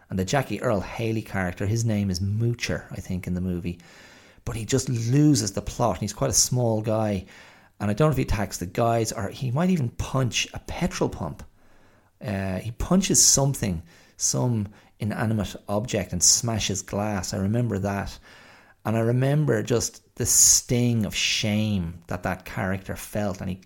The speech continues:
captured it so, so well. Um, so that idea of class shame, poverty shame, um, is very, very potent in the movies. Uh, and I was thinking about that idea and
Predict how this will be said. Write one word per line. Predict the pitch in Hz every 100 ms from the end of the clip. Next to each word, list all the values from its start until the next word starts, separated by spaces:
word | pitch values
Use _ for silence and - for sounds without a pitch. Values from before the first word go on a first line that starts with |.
| -
captured | - 104 - 98
it | 90 -
so, | - - - 107 104 101 -
so | - 104 95
well. | 92 90 95 98 98 92 - - - - - - -
Um, | 101 101 101 101 104
so | - 120
that | 127 139
idea | 123 123 113 107
of | - 101 92 - - - _
class | - - 107 107 113 92 - - -
shame, | - - 98 82 82 - _ _ _ _ _ _ - -
poverty | - 107 110 107 95 82
shame, | - 82 85 80 - - - - -
um, | 113 95 90
is | 92 -
very, | 110 107 90 87 _ _
very | - 110 95
potent | - - 107 104 92
in | 95 90
the |
movies. | 98 101 101 87 90 - - - - - -
Uh, | - 104 98 101 101 - -
and | 120
I |
was | 117
thinking | - 151
about | 127 95
that | 160 208
idea | 139 92 92 85 98 _ _ _ _
and | 101 101 98